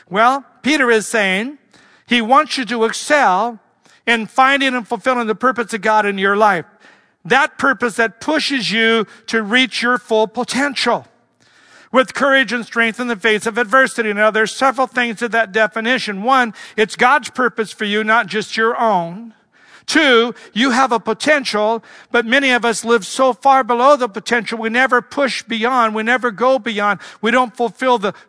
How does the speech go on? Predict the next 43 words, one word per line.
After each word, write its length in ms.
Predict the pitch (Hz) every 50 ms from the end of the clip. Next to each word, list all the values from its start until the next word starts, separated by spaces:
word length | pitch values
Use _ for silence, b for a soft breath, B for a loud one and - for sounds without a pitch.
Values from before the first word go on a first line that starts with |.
| B -
great 420 | - 143 170 240 285 285 277 -
callings 560 | - - - 277 269 277 247 226 208 196 180 185
that 120 | 202 170
God 220 | 226 220 214 202
has 260 | 175 214 202 190 156 190
on 80 | 185
our 160 | 185 185 190
life. 360 | 208 233 220 202 - - - -
And 120 | 233 233
so 140 | - 254 254
our 140 | 240 247 247
potential 640 | 247 - 262 - - - 285 320 320 247 - 269 240
needs 240 | 220 233 233 233 180
to 100 | 196 220
be 140 | 180 214 214
fulfilled, 480 | 214 - 214 196 - - 220 233 220 B B B B
but 80 | 247
we 140 | 240 269 262
have 180 | 254 269 262 -
to 80 | 262
understand 460 | 247 240 226 240 - - 262 254 247
we 100 | 262 262
have 240 | 233 240 240 202 175
great 380 | - 202 254 277 294 247 190 -
gifts 420 | 185 262 302 285 - - - -
and 140 | 202 196 190
great 240 | 175 247 262 277 220
callings 580 | - - - 285 269 285 277 247 202 175 165
and 160 | 170 190 180 165
great 300 | 180 233 262 285 220 180
grace 420 | 175 247 277 285 262 208 - -
and 140 | 202 160 135 B B B B B
great 300 | 170 196 254 285 294 -
promises 680 | - - 277 285 277 294 269 240 - - 208 185 170 143
and 100 | 185 185
a 60 | 190 185
great 340 | 151 214 254 285 254 180
destiny 520 | - - 294 302 277 - - 240 226 202 185
and 100 | 180 180
a 100 | 190 190
great 320 | 160 220 247 247 - _
future. 400 | - 262 302 294 196 - - 208
And 160 | 185 165 147